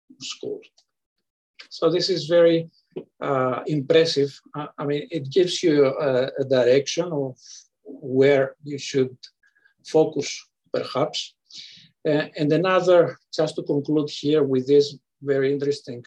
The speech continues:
uh, findings, um, from a pedagogical point of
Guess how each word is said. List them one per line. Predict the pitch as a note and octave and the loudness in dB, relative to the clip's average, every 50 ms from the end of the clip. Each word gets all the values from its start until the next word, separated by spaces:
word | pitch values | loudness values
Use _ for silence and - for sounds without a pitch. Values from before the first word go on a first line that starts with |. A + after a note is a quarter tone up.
| - _ _ | -20 _ _
uh, | A#2 A2+ A2 A2 A#2 B2+ B2+ - - - - | -14 -14 -12 -12 -14 -14 -16 -16 -18 -8 -4
findings, | - B2+ B2+ B2+ B2+ C3+ D#3 D#3+ D#3+ - - - - _ _ _ _ _ _ _ _ _ _ _ _ _ _ - - | -2 0 0 0 -2 -4 -4 -6 -6 -8 -8 -10 -12 _ _ _ _ _ _ _ _ _ _ _ _ _ _ -8 -4
um, | C3+ C3+ C3+ C3 C#3 C3+ B2+ B2+ B2+ C3 C3 _ _ _ _ _ _ _ _ _ _ _ _ - - - - | -4 -2 -2 -2 -2 -2 -2 -2 -4 -6 -8 _ _ _ _ _ _ _ _ _ _ _ _ -20 -18 -4 0
from | E3 D#3 | 0 2
a | D#3+ C#3+ | 2 2
pedagogical | - - C3+ C#3 C3 C3 G3 F#3 F#3 D#3+ E3 - - C#3 B2 A2 - - - _ _ _ _ _ _ - | 2 2 2 2 2 4 4 2 4 2 0 0 2 2 2 0 -2 -6 -14 _ _ _ _ _ _ 2
point | D3 C3+ C3 B2+ A#2+ G#2+ | 4 4 4 4 2 -2
of | A#2 G#2+ | -6 -10